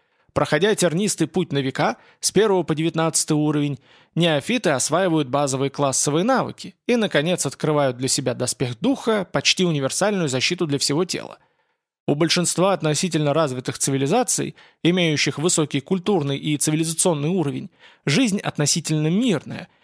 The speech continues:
и потому восемьдесят семь процентов населения так и остается всю жизнь на ранге на века.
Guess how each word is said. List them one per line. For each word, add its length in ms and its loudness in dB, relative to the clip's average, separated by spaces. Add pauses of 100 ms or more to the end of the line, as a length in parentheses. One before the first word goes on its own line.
(200)
и 100 4
потому 500 2
восемьдесят 640 0
семь 180 2
процентов 480 -2
населения 500 0
так 280 0
и 60 2
остается 500 0
всю 200 -2
жизнь 280 -2
на 100 0
ранге 300 -4
на 80 0
века. 380 -4